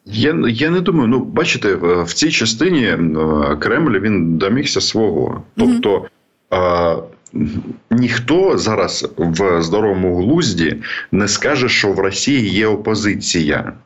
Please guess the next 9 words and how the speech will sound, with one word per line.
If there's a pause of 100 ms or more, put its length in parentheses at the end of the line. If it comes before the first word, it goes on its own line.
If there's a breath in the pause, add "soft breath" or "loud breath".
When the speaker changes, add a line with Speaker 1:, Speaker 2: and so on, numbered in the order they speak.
(100)
Speaker 1:
Розумієте?
Її
насправді,
вони
навіть
самі
там,
це
в,